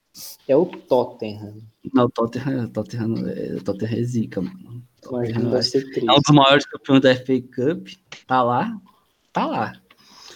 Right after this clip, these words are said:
Speaker 2: Tem dois, só tem dois campeonatos ingleses, o último lá nos anos sessenta, mas é isso aí, né, mano? Chegamos na final da Champions recentemente.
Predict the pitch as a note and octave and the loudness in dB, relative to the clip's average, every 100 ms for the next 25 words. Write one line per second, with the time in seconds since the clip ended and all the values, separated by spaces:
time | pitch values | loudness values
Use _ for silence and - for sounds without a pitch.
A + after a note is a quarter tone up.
0 | _ _ - - - A3 F#3 F3 E3 - | _ _ -20 -8 0 4 8 6 6 0
1 | F3 F#3 E3 D#3 D#3+ D#3 D3+ D3+ C3+ B2+ | 0 2 2 0 -2 0 0 2 0 2
2 | F#3 D#3+ B2 D3+ D3+ C3+ C#3 C#3 C3+ C#3+ | 0 0 0 0 2 2 4 2 0 -2
3 | C3 - D#3 G3 A#3+ C4 D4 D4+ F4 - | -4 -2 -2 -2 -6 -6 -6 -4 -6 -6
4 | G#4+ A#3+ A#3+ A#3+ C4 C#3+ A2+ - E3 D#3 | -6 -4 -2 -2 -4 -2 -4 -2 2 6
5 | E3+ D#3+ E3 C#3 C#3+ C3+ - F#3 F#3+ C#3 | 8 6 6 8 6 4 2 0 0 -4
6 | C3 B2+ A#2+ B2+ C3 F3 G3 - | -4 -2 -2 -2 -2 -2 -4 -10